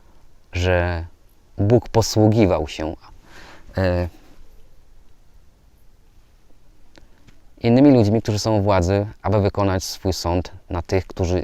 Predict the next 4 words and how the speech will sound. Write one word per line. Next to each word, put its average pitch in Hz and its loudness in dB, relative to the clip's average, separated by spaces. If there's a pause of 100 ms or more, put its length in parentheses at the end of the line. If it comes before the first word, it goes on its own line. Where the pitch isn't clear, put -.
grzeszyli. 95 -2 (4000)
Więc, 135 6
moi 156 8
drodzy, 131 6